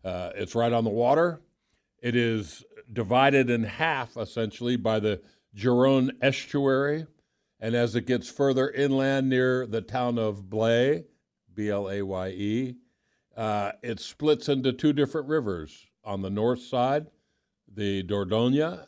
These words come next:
and on the south side, the Garonne River. Um, uh, how do you know left bank and right bank? Picture yourself coming out of the Gironde estuary into the Atlantic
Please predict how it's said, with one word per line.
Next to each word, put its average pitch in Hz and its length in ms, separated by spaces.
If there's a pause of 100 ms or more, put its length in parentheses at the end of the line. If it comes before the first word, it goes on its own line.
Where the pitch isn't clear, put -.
(120)
and 101 300
on 95 160
the 90 100
south 156 320
side, 95 380 (200)
the 107 120
Garonne 135 440
River. 78 440 (680)
Um, 98 460 (440)
uh, - 60 (1400)
how 151 200
do 156 80
you 143 120
know 131 220
left 131 300
bank 135 280
and 110 120
right 127 280
bank? 143 380 (340)
Picture 160 320
yourself 131 720 (840)
coming 147 640
out 156 300
of 117 400
the 110 140
Gironde 110 540
estuary 110 640
into 120 300
the 110 120
Atlantic 113 520